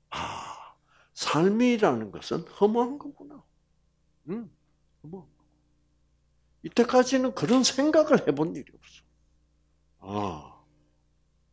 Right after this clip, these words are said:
갑자기 허무하다는 생각을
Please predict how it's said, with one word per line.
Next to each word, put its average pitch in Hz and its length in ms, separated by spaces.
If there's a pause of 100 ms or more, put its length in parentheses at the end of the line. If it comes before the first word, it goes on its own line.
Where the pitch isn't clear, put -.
(260)
갑자기 - 680 (1800)
허무하다는 98 800
생각을 - 420